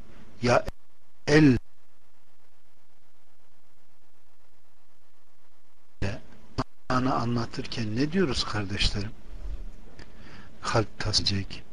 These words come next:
dil tasdik edecek, ağza tasdik edecek demiyor muyuz? Aynen tevhid de böyledir kardeşlerim. Tevhid de dil ile, kalp ile,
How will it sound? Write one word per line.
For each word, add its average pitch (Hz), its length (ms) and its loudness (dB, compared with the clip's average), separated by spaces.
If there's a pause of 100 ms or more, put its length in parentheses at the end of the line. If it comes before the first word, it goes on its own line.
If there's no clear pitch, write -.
(640)
dil 120 180 6
tasdik - 640 2
edecek, 101 680 0 (480)
ağza 113 460 10
tasdik - 520 0
edecek 104 460 2
demiyor 120 340 12
muyuz? - 420 2 (1080)
Aynen 131 360 12
tevhid 113 540 10
de 135 140 12
böyledir 95 540 2
kardeşlerim. - 600 0 (840)
Tevhid 117 460 10
de 107 220 10
dil 117 160 10
ile, 101 520 8 (360)
kalp 123 440 12
ile, 101 400 12